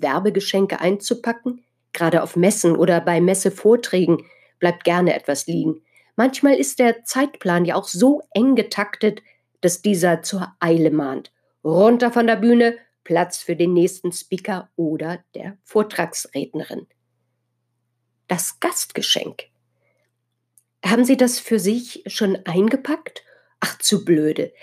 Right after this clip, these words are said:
Sie können die Blumen oder die Flasche Wein gar nicht mitnehmen, passt nicht in Ihr Handgepäck oder darf nicht in den Flieger? Einfach liegen lassen? Kommt nicht so gut an, oder? Denken Sie doch schon mal im Vorwege daran,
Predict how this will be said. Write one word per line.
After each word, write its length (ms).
Sie 180
können 220
die 100
Blumen 400
oder 220
die 300
Flasche 420
Wein 320
gar 160
nicht 280
mitnehmen, 540
passt 340
nicht 240
in 140
Ihr 280
Handgepäck 680
oder 180
darf 300
nicht 240
in 100
den 160
Flieger? 540
Einfach 440
liegen 300
lassen? 400
Kommt 340
nicht 280
so 140
gut 160
an, 420
oder? 320
Denken 240
Sie 100
doch 120
schon 200
mal 160
im 220
Vorwege 580
daran, 540